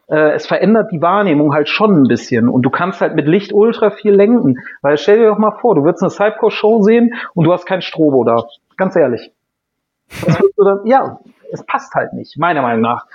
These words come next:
Weil du brauchst einfach, zwischendurch brauchst du diese, diese Lichtblitze und diese Aggressivität dann auch irgendwo. Ne? Du kannst halt, kannst auch die ganze Zeit halt einfach nur, machst du gelbes Licht an, lässt das die ganze Zeit leuchten und fertig.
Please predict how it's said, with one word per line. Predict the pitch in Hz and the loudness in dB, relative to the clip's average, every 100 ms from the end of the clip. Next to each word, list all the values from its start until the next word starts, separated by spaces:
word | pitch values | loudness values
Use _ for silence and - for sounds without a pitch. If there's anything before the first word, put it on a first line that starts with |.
| - | -6
Weil | 156 | 0
du | 190 | 0
brauchst | 170 - - - | 0 0 -2 -2
einfach, | 156 120 127 | -4 -2 -4
zwischendurch | - 185 185 160 208 240 - | -2 -2 2 2 4 2 0
brauchst | 185 214 214 | 0 0 -2
du | 190 | -4
diese, | 165 170 180 180 - - - | 0 4 4 2 -4 -20 -6
diese | 156 165 | 2 4
Lichtblitze | 185 226 - 151 139 160 226 - - 226 214 220 | 4 2 -2 -4 0 2 0 -6 -4 2 4 4
und | 226 180 175 170 - - | 2 2 2 0 -4 -4
diese | 135 165 | -2 -2
Aggressivität | 170 180 170 160 165 - 226 - | -2 -2 0 -2 -2 0 0 0
dann | 117 | -2
auch | 113 127 - | -2 -4 -2
irgendwo. | - 120 113 127 - - - - - | 0 0 0 -2 -4 -6 -20 -20 -8
Ne? | 120 147 160 | -2 0 0
Du | |
kannst | 135 175 185 | -2 -4 -2
halt, | 147 151 - - - - | -2 -4 -10 -8 -8 -6
kannst | 139 131 | -6 -2
auch | 127 | -2
die | 143 | -2
ganze | 151 165 - | -4 -2 -2
Zeit | 160 151 | -2 0
halt | 156 | 0
einfach | 156 160 | -2 0
nur, | 165 160 160 - _ - | 0 2 0 -4 _ -6
machst | 147 - | -4 -2
du | 139 | 2
gelbes | 151 139 - | 2 2 0
Licht | 170 - | -2 -2
an, | - 202 208 | -4 0 2
lässt | 151 - | 0 -2
das | 156 | -2
die | 147 | -2
ganze | 151 147 | -2 0
Zeit | 143 | 0
leuchten | 123 135 156 - 185 | 2 4 2 0 0
und | 170 147 | 0 -2
fertig. | 202 139 - | 0 -2 -4